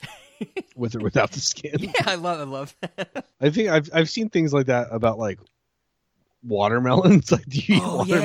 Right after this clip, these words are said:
Speaker 2: watermelons
Speaker 1: yeah.
Speaker 2: with or without the skin? <laughs> It's, it's like, I don't think,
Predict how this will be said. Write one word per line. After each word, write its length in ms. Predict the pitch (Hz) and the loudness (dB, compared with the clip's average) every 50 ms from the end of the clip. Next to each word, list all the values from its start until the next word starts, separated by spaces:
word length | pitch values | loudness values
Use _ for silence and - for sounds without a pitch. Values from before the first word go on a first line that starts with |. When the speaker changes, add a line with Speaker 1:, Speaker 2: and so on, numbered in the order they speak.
| - - - | 0 0 0
Speaker 2:
watermelons 120 | 170 170 160 160 | 2 2 0 0
Speaker 1:
yeah. 120 | 160 147 | -2 -4
Speaker 2:
with 200 | 143 147 - 156 | -4 -6 -4 -4
or 80 | 147 151 | -2 -2
without 380 | 151 143 131 123 147 147 180 | -2 -4 -4 -2 -2 -2 -2
the 100 | 202 185 | -4 -6
skin? 640 | - - - - - - - - 143 147 160 165 - - | -6 -8 -12 -16 -18 -16 -14 -14 -12 -12 -12 -12 -4 -2
<laughs> 40 | - 214 262 - - - 202 - _ - - 143 - 175 175 - 135 - | 0 2 2 2 0 -2 -6 -16 _ -14 -14 -8 -4 -4 -4 -4 -4 -2
It's, 320 | 208 190 170 - - - - - - _ _ - - - 180 240 269 262 208 185 - _ _ _ _ _ _ _ _ _ - | 0 0 0 0 -4 -16 -16 -18 -20 _ _ -12 -6 -4 -4 -4 -4 -4 -4 -4 -6 _ _ _ _ _ _ _ _ _ -8
it's 460 | 151 - - - - - - - - | -8 -8 -8 -10 -10 -8 -4 0 2
like, 180 | 208 180 147 | 2 2 2
I 80 | 120 131 | 2 2
don't 220 | 151 165 170 165 | 4 4 2 2
think, 300 | 156 175 170 160 - - | 0 -4 -4 -6 -8 -16